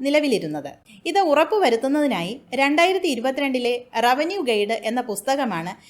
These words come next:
ഞാൻ ഇപ്പോൾ പരിശോധിക്കാൻ പോകുന്നത്. ഇതാണ് പുസ്തകം.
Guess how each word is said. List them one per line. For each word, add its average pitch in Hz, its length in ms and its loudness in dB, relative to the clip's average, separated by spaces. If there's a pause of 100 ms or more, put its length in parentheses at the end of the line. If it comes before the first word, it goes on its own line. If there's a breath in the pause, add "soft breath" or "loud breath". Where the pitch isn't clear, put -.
(180 loud breath)
ഞാൻ 320 120 2 (100)
ഇപ്പോൾ 185 220 -4 (180)
പരിശോധിക്കാൻ 240 640 -2 (160)
പോകുന്നത്. 165 420 -6 (1300 loud breath)
ഇതാണ് 262 320 0 (100)
പുസ്തകം. 170 440 -6